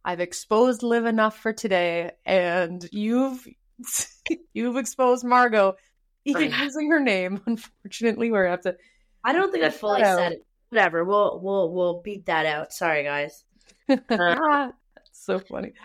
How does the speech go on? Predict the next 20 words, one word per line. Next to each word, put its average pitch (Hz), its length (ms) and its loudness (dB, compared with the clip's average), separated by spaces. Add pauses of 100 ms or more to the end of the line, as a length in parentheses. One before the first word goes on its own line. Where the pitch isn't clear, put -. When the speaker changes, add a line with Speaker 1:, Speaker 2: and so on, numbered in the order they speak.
(100)
Speaker 2:
I 180 140 -2
Speaker 1:
Well, 302 100 4
Speaker 2:
just 214 240 -8
Speaker 1:
one 226 100 -2
episode. 220 380 -2 (680)
Speaker 2:
a 175 40 -8
lot 196 200 4
of 175 200 -8
w-, 170 160 -14
word 175 560 0
vomit 151 420 -2
recently 156 500 -4
where 151 160 4
my, 147 160 2 (200)
I 160 80 0
just 156 240 -10
can't 170 340 -2 (240)
hold 170 180 -2
it 160 60 0
in. 151 300 0